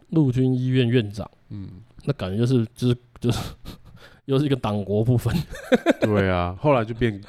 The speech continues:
Speaker 2: 对。
Speaker 1: 然后好像后来又，又荒废掉。
Speaker 2: 对。
Speaker 1: 对，对，对，
Speaker 2: 呃，很恐怖啊，
Speaker 1: 就
Speaker 2: 那时候整修前的照片，
Speaker 1: 对。
Speaker 2: 你有去看吗？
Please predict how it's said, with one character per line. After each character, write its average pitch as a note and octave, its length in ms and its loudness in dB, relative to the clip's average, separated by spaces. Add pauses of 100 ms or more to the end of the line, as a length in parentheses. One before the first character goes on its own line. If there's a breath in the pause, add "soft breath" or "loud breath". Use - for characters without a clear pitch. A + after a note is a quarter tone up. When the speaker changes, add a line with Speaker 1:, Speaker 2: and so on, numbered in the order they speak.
(140)
Speaker 2:
对。 F2+ 300 0 (180)
Speaker 1:
然 D3 120 0
后 F#3+ 60 4
好 C#3+ 100 2
像 D3+ 120 0
后 E3 120 2
来 C#3 60 2
又， D3 140 2
又 C#3 160 0
荒 A#2+ 200 -2
废 A#2 180 0
掉。 G#2 240 -2 (340)
Speaker 2:
对。 F2+ 280 0 (160)
Speaker 1:
对， A2 260 0
对， G2+ 180 -4
对， F#2+ 200 -6
Speaker 2:
呃， A#2 100 2
很 B2 100 2
恐 B2+ 220 2
怖 B2 140 0
啊， A2 80 0
Speaker 1:
就 A#2+ 80 -2
Speaker 2:
那 C3 60 -2
时 A2+ 100 -2
候 A#2 160 4
整 A#2 280 0
修 B2 200 2
前 A2+ 160 -2
的 F#2+ 100 -2
照 G#2+ 200 2
片， G#2 220 -2
Speaker 1:
对。 - 40 -12
Speaker 2:
你 G#2+ 60 -4
有 G2+ 80 -2
去 G2+ 100 -4
看 G2 220 -4
吗？ E2+ 180 -10